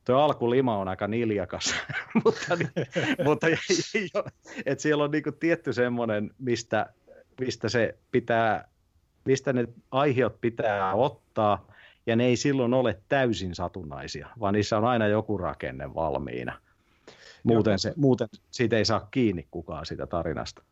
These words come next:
Speaker 2: Joo, sehän se mystiikka siinä tarinankerronnassa on, että, ö, suurimmat tarinat on kulttu-, ne niinku lä-, läpileikkaa erilaisia kulttuureja,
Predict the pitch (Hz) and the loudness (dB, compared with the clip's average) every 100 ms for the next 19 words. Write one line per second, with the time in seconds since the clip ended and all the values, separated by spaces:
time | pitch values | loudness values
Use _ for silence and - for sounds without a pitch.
0 | _ _ 131 151 - 190 - 196 175 202 | _ _ -4 -2 0 0 0 -2 -2 -2
1 | - 135 127 139 123 127 147 156 131 110 | -4 -4 -2 -2 -4 0 2 2 0 0
2 | 107 107 107 104 113 107 - - 123 117 | -2 0 -2 -2 -2 -4 -6 -4 -2 0
3 | 110 - 110 - _ _ _ _ 127 120 | -4 -2 -2 -2 _ _ _ _ -4 -2
4 | 117 117 - _ _ - 143 - 131 - | 0 -2 -4 _ _ -12 -10 -6 -4 0
5 | 208 196 135 - - 151 139 107 101 - | 2 4 2 2 4 4 4 2 -2 -8
6 | - - 117 107 104 - - _ _ _ | -20 -2 0 0 -2 -6 -20 _ _ _
7 | - 165 165 - 139 139 151 147 156 170 | 0 2 2 -2 0 2 2 4 4 4
8 | 165 180 180 135 107 135 131 156 123 139 | 4 2 4 2 0 2 4 4 4 2
9 | 135 104 92 113 101 - 110 113 117 - | 2 0 -4 -6 -6 -8 -10 -6 -4 -6